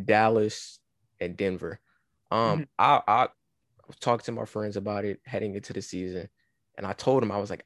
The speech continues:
Speaker 1: "I don't think Dallas is a playoff team." Now, currently, they're eight seed. And the reason why I said I didn't think Dallas was a playoff team was coming into the year, Porzingis was coming off of the A C L,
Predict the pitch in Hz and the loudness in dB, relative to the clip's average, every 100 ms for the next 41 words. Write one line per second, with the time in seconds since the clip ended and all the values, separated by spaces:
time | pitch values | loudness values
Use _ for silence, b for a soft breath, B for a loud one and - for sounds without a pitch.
0 | - 104 117 107 113 95 87 92 95 101 | -8 -4 -4 -2 -4 -2 -2 -2 -2 -6
1 | - - - - 92 87 - - 85 87 | -12 -16 -8 -4 -2 -4 -8 -8 -8 -8
2 | - 165 160 151 117 107 113 - - 73 | 0 2 2 2 2 2 -2 -6 -12 -12
3 | - _ _ _ _ _ - 113 120 143 | -16 _ _ _ _ _ -4 0 2 2
4 | 143 120 117 113 110 107 110 101 104 98 | 2 2 2 2 -2 0 -2 -4 -6 -4
5 | 101 101 92 95 - 98 95 - 110 101 | -4 -4 -10 -10 -8 -6 -8 -8 -8 -6
6 | 95 90 - - 147 147 135 - 120 107 | -6 -8 -12 -4 -2 0 -2 -2 -2 -2
7 | 110 104 104 _ _ _ - 113 113 113 | 0 0 -2 _ _ _ 0 2 0 -2
8 | 101 101 101 98 90 95 90 90 92 - | -4 -4 -4 -4 -6 -6 -8 -8 -12 -10
9 | 80 | -10